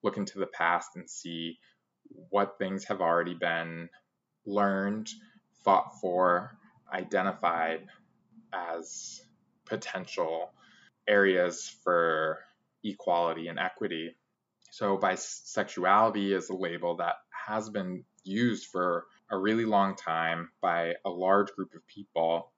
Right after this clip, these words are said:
even though it's released, erased from society. And I think pansexuality as well has definitely been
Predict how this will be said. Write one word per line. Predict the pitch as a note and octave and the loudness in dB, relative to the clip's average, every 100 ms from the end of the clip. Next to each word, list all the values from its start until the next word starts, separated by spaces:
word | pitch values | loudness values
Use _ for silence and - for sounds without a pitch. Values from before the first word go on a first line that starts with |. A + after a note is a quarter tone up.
| - | -8
even | A2 G#2 | -6 -4
though | G2 F#2 | 0 0
it's | F2 - | 0 -4
released, | E2 E2 E2 - _ _ | -2 -4 -6 -12 _ _
erased | G#2+ F#2 F#2 F#2 - - | 0 2 2 0 -4 -14
from | E2 E2 | -12 -12
society. | - - D#2 D2+ D2 D2+ D2+ _ _ _ _ | -14 -8 -8 -8 -12 -14 -16 _ _ _ _
And | G#2+ | -2
I | G2 | -2
think | - G2 G2 | -2 -6 -6
pansexuality | G2+ F#2 F2+ - F#2+ E2 E2 E2 E2 | -8 -8 -10 -4 0 2 2 0 -6
as | - | -4
well | F#2+ G2 F#2+ F2+ | 2 4 4 2
has | G2 F2+ | -6 -4
definitely | E2 - F2+ F2 E2+ | -2 -2 -8 -12 -6
been | E2 D#2+ | -6 -6